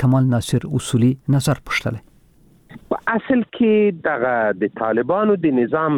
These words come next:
Speaker 2: راتګ په خپله، آه، یو جنجال و. جنجال دا چې د دوحې د تړون وروسته، آه، آه، کم، په تړون کې کم مسایل چې دوی د امریکایانو سره منلي وو، ځینې موارد یې نقض شوي دي او، آه،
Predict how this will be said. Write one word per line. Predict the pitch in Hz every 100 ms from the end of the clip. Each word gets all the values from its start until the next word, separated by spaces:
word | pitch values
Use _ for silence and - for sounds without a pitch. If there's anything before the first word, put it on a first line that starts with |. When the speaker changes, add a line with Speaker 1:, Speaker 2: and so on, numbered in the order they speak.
| 120
Speaker 2:
راتګ | 113 104 - 208 226 - - - -
په | 123
خپله، | - 175 151 107 113 160 - - 107
آه، | 101 101 101 - 104
یو | 110 101 -
جنجال | 113 113 123 101 78
و. | 73 - -
جنجال | 110 104 127 131 147
دا | 170
چې | - 143
د | 117
دوحې | 117 123 117
د | - 117
تړون | 117 113 101
وروسته، | 113 151 - 220 214 - - - - - _ -
آه، | 117 113 110 104 101 78 -
آه، | 107 104 -
کم، | 123 120 120 120 107 -
په | -
تړون | 123 131 127
کې | - -
کم | 123 123
مسایل | 120 117 120 120
چې | - 110
دوی | 120 113
د | 113
امریکایانو | 113 - 117 120 117
سره | - 113 117 120
منلي | 143 185 208
وو، | 208 208 196 165
ځینې | 127 180 202 190
موارد | 160 143 151 143
یې | 117
نقض | 113 - -
شوي | 175 196 185
دي | 208 208 - 139
او، | 135 135 123 98 104
آه، | 101 101